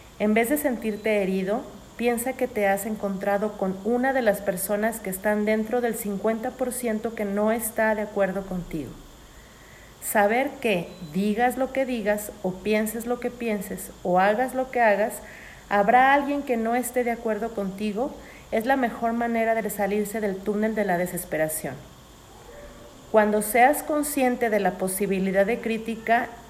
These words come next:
y le-, y la esperes, no te sentirás inclinado a ofenderte por ello.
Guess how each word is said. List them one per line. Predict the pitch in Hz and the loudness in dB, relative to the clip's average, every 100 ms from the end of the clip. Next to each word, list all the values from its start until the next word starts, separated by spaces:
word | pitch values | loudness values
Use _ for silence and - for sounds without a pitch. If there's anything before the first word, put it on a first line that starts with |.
| - | -8
y | 214 214 | -2 0
le-, | 220 214 - | 2 0 0
y | 208 | 0
la | 226 | 2
esperes, | 247 - 233 208 240 - - - - - - 220 | 0 -2 0 0 -2 -6 -14 -20 -20 -20 -10 -2
no | 226 | 0
te | 277 | 0
sentirás | 277 294 - 220 214 220 - | 0 -2 0 2 2 0 -6
inclinado | 247 254 254 262 254 233 220 220 | -2 0 0 -2 2 4 4 6
a | 208 | 4
ofenderte | 196 202 196 190 185 196 | 2 -2 -2 -2 -2 -6
por | 202 190 | -4 -2
ello. | 170 151 165 | -2 -4 -8